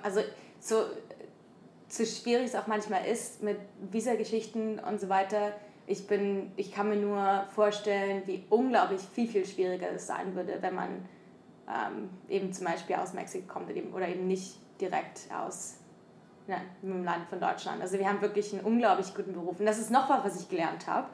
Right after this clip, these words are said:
ist <laughs> tatsächlich, äh, wie viel, ähm, Credit ich auch bekomme, wenn ich mich zum Beispiel bei, eben bei Firmen vorstelle oder im Bewerbungsgespräch oder auch einfach nur mit Investoren oder wie auch immer und dann sagt, „I'm, I'm from Germany“, dann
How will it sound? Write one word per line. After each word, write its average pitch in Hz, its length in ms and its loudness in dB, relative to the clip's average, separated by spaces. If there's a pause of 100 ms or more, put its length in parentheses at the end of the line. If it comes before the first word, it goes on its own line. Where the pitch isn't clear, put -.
(400)
ist 202 440 4 (340)
<laughs> 359 320 2
tatsächlich, 220 800 6
äh, 196 240 6 (140)
wie 220 140 -2
viel, 214 760 4
ähm, 185 500 -2 (640)
Credit 214 560 6
ich - 160 0
auch 190 100 4
bekomme, 190 800 0
wenn 202 160 2
ich 208 120 -2
mich 196 120 -2
zum 190 100 -2
Beispiel 180 220 0
bei, 175 140 -4
eben 185 140 -4
bei - 120 -2 (160)
Firmen 196 220 2
vorstelle 180 580 -2
oder - 120 -2
im 185 140 -2
Bewerbungsgespräch 180 840 -4
oder - 200 0
auch - 80 -4
einfach 190 240 -4
nur 190 200 -4
mit - 160 -6 (360)
Investoren 190 680 2
oder 185 100 -2
wie 185 100 2
auch 185 140 -4
immer 180 200 0
und 165 80 -2
dann 185 120 0
sagt, 180 260 2
„I'm, 185 300 0
I'm 185 120 -2
from 185 200 -6
Germany“, 190 520 -2
dann 180 220 -4